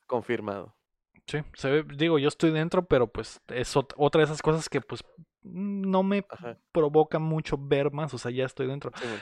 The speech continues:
Speaker 2: Eh, también vimos el nuevo juego de Annapurna que se llama Thirsty Suitors, que es como entre citas y peleas. Es
Speaker 1: Ujú.
Speaker 2: juego acá woke, si así
Speaker 1: Estaba
Speaker 2: le quieren
Speaker 1: bien
Speaker 2: decir.
Speaker 1: raro, güey.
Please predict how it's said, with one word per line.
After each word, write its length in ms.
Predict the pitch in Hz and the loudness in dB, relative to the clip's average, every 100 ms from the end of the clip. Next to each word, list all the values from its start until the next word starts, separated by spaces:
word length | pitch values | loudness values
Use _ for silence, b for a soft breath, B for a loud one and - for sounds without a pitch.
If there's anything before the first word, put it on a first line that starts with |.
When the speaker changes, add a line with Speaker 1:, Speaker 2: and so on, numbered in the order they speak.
| - | -6
Speaker 2:
Eh, 640 | 139 143 143 147 143 143 143 | 2 4 6 6 6 4 2
también 480 | 156 165 180 185 175 | 0 2 4 4 2
vimos 320 | 180 180 - | 2 0 0
el 80 | 147 | 2
nuevo 120 | 160 | 2
juego 180 | - 160 | 4 4
de 100 | 151 | 4
Annapurna 460 | 139 - 175 180 | 0 0 0 0
que 100 | 190 | -2
se 100 | - 127 | -6 -6
llama 500 | 135 131 131 120 120 | -4 -2 0 0 0
Thirsty 720 | - 131 - 139 123 120 120 | 0 -2 -2 -6 -4 -4 -6
Suitors, 600 | 113 - 180 160 254 - | -6 -8 0 0 0 -6
que 80 | - | -10
es 80 | - | -6
como 240 | 143 135 | -4 -4
entre 200 | 120 120 | -4 -4
citas 440 | - 139 - 135 123 | -6 -8 -4 -4 -6
y 60 | |
peleas. 720 | 113 123 156 190 233 - - - | -4 2 4 4 2 -2 -10 -6
Es 520 | 123 - - - - | -6 -6 -8 -8 -10
Speaker 1:
Ujú. 180 | 120 117 | -12 -14
Speaker 2:
juego 420 | 123 131 120 117 120 - - _ - | -8 -4 -2 -2 -6 -20 -20 _ -20
acá 680 | - - 120 113 117 113 110 120 _ _ _ _ _ _ _ _ _ _ _ _ _ | -20 -8 -4 -2 -2 -4 -6 -12 _ _ _ _ _ _ _ _ _ _ _ _ _
woke, 580 | 139 131 139 151 156 - - | -12 -6 2 6 6 4 -6
si 160 | - | 0
así 60 | 143 | 4
Speaker 1:
Estaba 220 | 143 156 | 8 10
Speaker 2:
le 60 | 139 | 10
quieren 80 | 143 | 8
Speaker 1:
bien 100 | 143 | 6
Speaker 2:
decir. 140 | 135 135 | 4 6
Speaker 1:
raro, 320 | 123 123 117 | 8 8 4
güey. 100 | 107 | 0